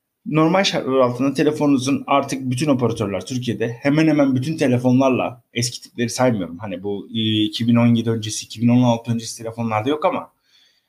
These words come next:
e, iki bin on yedi sonrası telefonların hemen hemen hepsinde artık Vo Wi-Fi özelliği var. Şu anda bu ses kaydını yaptığım yerde bile telefonumu uçak moduna aldım.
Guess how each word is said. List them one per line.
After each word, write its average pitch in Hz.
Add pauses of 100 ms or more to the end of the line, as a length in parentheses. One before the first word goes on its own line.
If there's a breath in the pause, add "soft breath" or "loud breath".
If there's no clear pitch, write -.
(160)
e, 120
iki 131
bin 151
on 160
yedi 165
sonrası 123
telefonların 131
hemen 151
hemen 143
hepsinde 151
artık 127
Vo 135
Wi-Fi 127
özelliği 104
var. - (560)
Şu 180
anda 175
bu 156
ses 160
kaydını 131
yaptığım 127
yerde 131
bile 113
telefonumu 135
uçak 139
moduna 120
aldım. 123